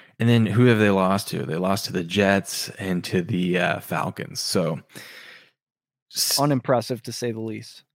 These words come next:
Speaker 1: Yeah, yeah. And, uh, oh, and they lost to someone else, too. I, I can't think of it, who it is. Oh, the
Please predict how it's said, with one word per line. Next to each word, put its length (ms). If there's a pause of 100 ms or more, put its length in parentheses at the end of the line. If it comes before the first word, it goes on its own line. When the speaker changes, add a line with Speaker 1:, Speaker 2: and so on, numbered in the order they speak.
(120)
Speaker 1:
Yeah, 480 (200)
yeah. 340 (200)
And, 380
uh, 420 (320)
oh, 140
and 100
they 80
lost 280
to 80
someone 260
else, 260
too. 140 (140)
I, 300
I 20
can't 260
think 160
of 160
it, 180 (140)
who 120
it 100
is. 100 (100)
Oh, 280
the 240